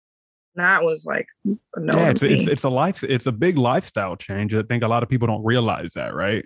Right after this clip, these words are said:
Speaker 2: And I know I'm guilty of it as well. You know, certain things that I've,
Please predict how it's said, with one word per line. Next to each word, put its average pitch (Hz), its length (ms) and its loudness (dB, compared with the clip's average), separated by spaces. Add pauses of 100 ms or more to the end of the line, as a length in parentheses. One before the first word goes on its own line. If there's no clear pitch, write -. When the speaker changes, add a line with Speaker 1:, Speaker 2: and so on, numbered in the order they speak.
Speaker 2:
And 101 360 -8 (580)
I 123 80 2
know 131 220 4
I'm 120 200 2
guilty 113 300 0
of 107 100 0
it 104 60 -2
as 98 120 -6
well. 107 320 0
You 104 100 -2
know, 101 140 -2
certain 101 320 -6
things 107 240 -2
that - 100 0
I've, 98 280 -2